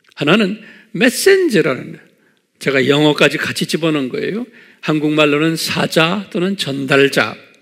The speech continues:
또는 디스패처 그래요. 요거는 파견받은 자 또는 헤럴드 그래요. 요거는 포고자라는 뜻이에요. 헤럴드. 우리 미국 신문에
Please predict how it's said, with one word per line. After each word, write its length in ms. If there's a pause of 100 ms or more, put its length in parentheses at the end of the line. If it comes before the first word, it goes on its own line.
(1000)
또는 280 (180)
디스패처 960
그래요. 220 (560)
요거는 380
파견받은 1120
자 260 (1120)
또는 280 (320)
헤럴드 580
그래요. 220 (180)
요거는 400 (240)
포고자라는 680
뜻이에요. 200
헤럴드. 420 (360)
우리 320 (300)
미국 440
신문에 640